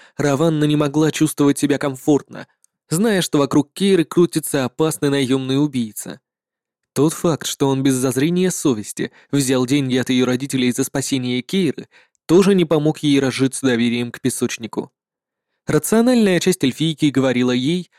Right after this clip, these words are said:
что он был квалифицированным профессионалом, выполняющим опасную работу — поэтому получение компенсации за его услуги было чуть ли не самой естественной вещью в мире. На самом деле, как сказала сама Кейра вчера вечером,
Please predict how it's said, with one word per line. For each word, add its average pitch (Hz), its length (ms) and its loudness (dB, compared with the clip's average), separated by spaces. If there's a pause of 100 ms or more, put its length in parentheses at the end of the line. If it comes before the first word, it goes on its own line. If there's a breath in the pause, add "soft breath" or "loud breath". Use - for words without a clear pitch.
что - 380 -2
он 151 240 0
был 147 160 2
квалифицированным 147 800 0
профессионалом, 147 840 -4 (240 soft breath)
выполняющим 170 720 0
опасную 147 480 -2
работу — 120 460 -4 (400)
поэтому 120 340 -2
получение 123 600 0
компенсации 135 800 -2
за 123 120 0
его 120 240 2
услуги 180 480 -2 (240 soft breath)
было 175 320 2
чуть - 220 -2
ли 196 100 2
не 190 100 2
самой 190 320 2
естественной 131 760 -2
вещью 127 340 0
в 160 60 -6
мире. 165 320 -4 (720)
На 156 220 0
самом 180 380 0
деле, 170 260 2
как - 220 -6
сказала 151 400 2
сама 143 340 -2
Кейра 135 280 2
вчера 131 280 0
вечером, 127 480 -2